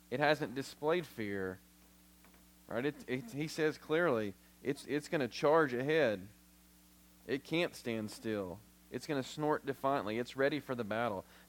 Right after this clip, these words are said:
The horse has not displayed fear, but it's displayed complete trust. It knows its role, and it fulfills its role faithfully. It doesn't shy away from the battle, but it invites the battle, and it charges in.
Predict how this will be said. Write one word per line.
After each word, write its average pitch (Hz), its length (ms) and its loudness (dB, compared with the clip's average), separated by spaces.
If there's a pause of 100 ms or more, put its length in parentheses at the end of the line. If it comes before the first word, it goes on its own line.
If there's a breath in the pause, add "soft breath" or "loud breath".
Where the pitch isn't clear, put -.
The 113 80 4
horse 165 300 0
has 123 120 -6
not 135 220 2
displayed 123 380 -2
fear, 151 280 -4
but 120 80 0
it's 120 100 -6
displayed 117 500 -4
complete 113 340 -10
trust. 139 420 0 (260 loud breath)
It 165 160 2
knows 165 400 8
its 185 220 0
role, 123 580 6 (280 loud breath)
and 120 100 0
it 117 100 0
fulfills 127 460 0
its 117 160 -12
role 120 140 2
faithfully. 104 680 -4 (280 loud breath)
It 117 120 -4
doesn't 147 300 4
shy 139 260 4
away 131 220 2
from 123 160 -6
the 110 60 -2
battle, 110 560 4 (260 loud breath)
but 113 100 2
it 120 100 2
invites 113 580 2
the 101 100 -8
battle, 95 400 -6
and 98 120 -6
it 98 100 -6
charges 104 460 -4
in. 107 280 -4